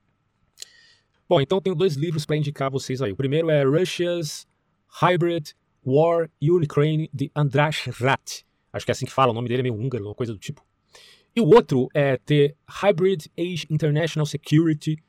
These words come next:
de um autor chamado Brin Nijzer. Também não sei se eu acertei o nome da pronúncia aqui, ou a pronúncia do nome, mas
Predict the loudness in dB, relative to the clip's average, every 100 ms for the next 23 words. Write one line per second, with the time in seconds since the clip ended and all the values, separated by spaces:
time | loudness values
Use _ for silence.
0 | _ _ -4 0 -2 0 -4 -4 -4 0
1 | 0 0 -8 _ _ _ _ _ _ -6
2 | -2 -2 -2 -2 -2 -2 -6 -10 _ _
3 | _ _ _ _ _ -4 -2 -2 -2 -4
4 | -4 -4 -4 -2 -6 -6 -8 -10 -12 -10
5 | -10 -8 -8 -8 -6 -4 -4 -6 _ _
6 | _ _ 0 0 0 -10